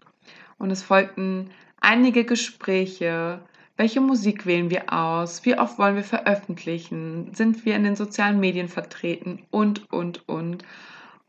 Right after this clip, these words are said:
Und manchmal war es gar nicht so einfach, auf einen Nenner zu kommen. Doch wir haben es geschafft und wir haben uns einen Folgenplan erarbeitet.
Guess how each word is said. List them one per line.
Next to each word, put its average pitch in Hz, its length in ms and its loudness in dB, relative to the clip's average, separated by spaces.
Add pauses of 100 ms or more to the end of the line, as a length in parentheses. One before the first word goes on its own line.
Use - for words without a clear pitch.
Und 220 500 2 (580)
manchmal 311 320 4
war 240 120 8
es 240 100 -4
gar 220 140 4
nicht 226 120 2
so 233 80 -6
einfach, 202 460 0
auf - 180 -8
einen 180 220 -2
Nenner 170 240 -6
zu - 140 -14
kommen. 170 340 -10
Doch 180 180 -10
wir 196 140 -2
haben 214 160 6
es 220 160 -2
geschafft 233 480 0
und 196 140 -4
wir 185 180 -4
haben 196 480 -2 (440)
uns 208 200 2
einen 196 140 2
Folgenplan 185 680 4
erarbeitet. 175 800 -8